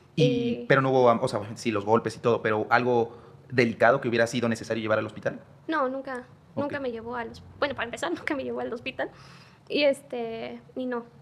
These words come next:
Speaker 1: mm, más allá de, de, de las patadas y los cinturonazos y las marcas, los moretones,
Speaker 2: Ok.
Speaker 1: alguna fractura o algo así,
Speaker 2: Sí.
Speaker 1: nada.
Speaker 2: Y, y, obviamente está de más, si, si hay datos que no conoces, esta pregunta puede que esté de más, pero no sé si por alguna razón la supieras.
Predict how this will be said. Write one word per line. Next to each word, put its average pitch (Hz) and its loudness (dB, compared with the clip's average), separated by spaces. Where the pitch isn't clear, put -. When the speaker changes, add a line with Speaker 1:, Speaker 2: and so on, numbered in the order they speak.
Speaker 1:
mm, 233 -6
más 247 -6
allá 247 -4
de, 240 -6
de, - -14
de 254 -2
las 240 -2
patadas 233 -10
y 226 -12
los 233 -16
cinturonazos 233 -10
y 262 -6
las 226 -6
marcas, 233 -12
los 233 -16
moretones, 294 -8
Speaker 2:
Ok. - -12
Speaker 1:
alguna 294 0
fractura 294 -8
o 262 -6
algo 269 -10
así, 262 -8
Speaker 2:
Sí. 285 -8
Speaker 1:
nada. - -8
Speaker 2:
Y, 143 0
y, 139 -2
obviamente 131 -2
está 120 6
de 117 6
más, 117 2
si, 107 -8
si - -2
hay 120 4
datos 117 4
que 110 -4
no 107 -2
conoces, 110 -2
esta 107 -2
pregunta 104 -6
puede 107 -2
que - -16
esté 110 -4
de 104 -4
más, 104 -8
pero 107 4
no 123 6
sé 135 -2
si 120 -6
por 101 -2
alguna 113 0
razón 107 -6
la 104 -4
supieras. 113 0